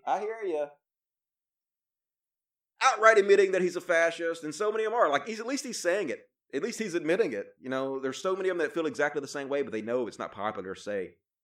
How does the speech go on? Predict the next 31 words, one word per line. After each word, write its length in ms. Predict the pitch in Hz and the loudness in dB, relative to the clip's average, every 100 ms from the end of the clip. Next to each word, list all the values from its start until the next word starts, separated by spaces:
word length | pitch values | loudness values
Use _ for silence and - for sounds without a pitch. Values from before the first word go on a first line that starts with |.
| _ | _
It's 100 | - | -12
not 300 | 127 113 - | -10 -10 -10
popular 400 | - 117 113 92 | -6 -6 -6 -14
to 40 | 90 | -10
say 200 | 117 107 | -10 -8
the 140 | 92 | -12
quiet 360 | - 107 107 - | -8 -6 -6 -6
part 220 | 104 104 | -6 -6
out 180 | 92 95 | -6 -6
loud, 300 | 107 95 - | -6 -6 -8
so 80 | |
they 80 | 95 | -12
keep 220 | - 117 | -10 -10
that 140 | 104 98 | -8 -8
shit 200 | - 104 | -10 -14
to 80 | 92 | -16
themselves. 520 | 95 107 107 95 92 | -14 -8 -6 -8 -10
But, 280 | 92 90 - _ _ _ _ | -10 -10 -12 _ _ _ _
yep, 380 | 110 147 226 - - _ _ _ _ | -6 0 0 0 -10 _ _ _ _
this 240 | - 139 165 | -10 -8 -10
is 60 | - _ 170 | -18 _ -10
modern-day 480 | 208 247 254 240 269 | 0 2 2 2 0
conservatism 800 | 269 302 311 320 269 269 269 254 | 0 2 4 2 -2 -4 -6 0
for 180 | 269 | 0
you 80 | 269 | 0
folks. 340 | - 254 262 170 | -6 -4 -4 -6
This 140 | 165 | -14
is 60 | - | -10
the 100 | 202 | -8
Proud 360 | 202 214 220 | 0 2 2
Boys. 500 | 180 170 165 170 - | 2 0 -2 -6 -20